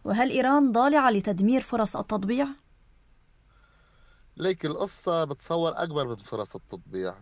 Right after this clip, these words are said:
Speaker 2: إيران ما همها، ما إيران يمكن مطبعة مع إسرائيل وفي تبادل، يعني بنرجع نقول تحت الطاولة ما حدا بيعرف شو فيه. هيدي نقطة. النقطة الثانية أكيد هلا بدنا نحكي عسكريا.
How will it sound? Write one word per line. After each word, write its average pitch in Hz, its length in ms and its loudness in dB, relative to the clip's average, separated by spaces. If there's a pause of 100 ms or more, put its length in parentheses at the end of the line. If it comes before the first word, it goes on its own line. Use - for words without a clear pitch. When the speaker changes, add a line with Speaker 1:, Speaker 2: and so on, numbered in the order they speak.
Speaker 2:
إيران 156 280 -4
ما 190 260 -6
همها، 127 220 -6
ما 110 120 -4
إيران 139 300 -4
يمكن 156 240 -8
مطبعة 151 460 -4
مع 131 260 -4
إسرائيل 135 640 -6
وفي 131 440 -6
تبادل، 120 720 -6
يعني 107 420 -8
بنرجع 127 340 -6
نقول 143 240 -6
تحت - 220 -12
الطاولة 139 360 -4
ما 117 80 -6
حدا 123 160 -10
بيعرف 107 400 -6
شو 98 120 -10
فيه. 85 280 -12 (540)
هيدي 143 220 -4
نقطة. 110 280 -6
النقطة 156 320 -6
الثانية 156 560 -6
أكيد 131 400 -8
هلا 107 280 -6
بدنا 113 240 -6
نحكي 143 200 -10
عسكريا. 117 800 -6